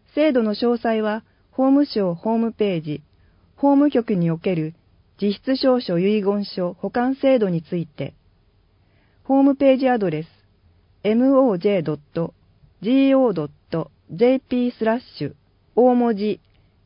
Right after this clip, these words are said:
エムアイエヌジェーアイスラッシュエムアイエヌジェーアイゼロ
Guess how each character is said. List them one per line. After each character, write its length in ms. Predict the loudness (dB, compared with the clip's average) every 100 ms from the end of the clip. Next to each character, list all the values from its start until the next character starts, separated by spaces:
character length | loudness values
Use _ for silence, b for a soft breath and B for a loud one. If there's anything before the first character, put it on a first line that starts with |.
| -4
エ 120 | 0
ム 200 | 0 0
ア 160 | -2 -2
イ 160 | -2 -6
エ 140 | -4
ヌ 200 | -2 -2
ジ 100 | 0
ェ 220 | 0 2 -2
ー 20 | -2
ア 160 | 0
イ 180 | 0 -2 _ _ _ _ _ _ _ _ _ _ _ _ _ _ _ _ _ _
ス 80 | -2
ラ 140 | 0
ッ 20 | -2 -6
シ 120 | -6 -6
ュ 60 | -6 _ _ _ -4
エ 100 | 0
ム 220 | 0 0
ア 160 | -2 -2
イ 160 | -2 -4
エ 140 | -2
ヌ 200 | -2 -4 -8 _
ジ 100 | 0
ェ 200 | 2 2
ー 60 | 0
ア 160 | -2 0
イ 180 | -2 -4 -2
ゼ 200 | 0
ロ 60 | 0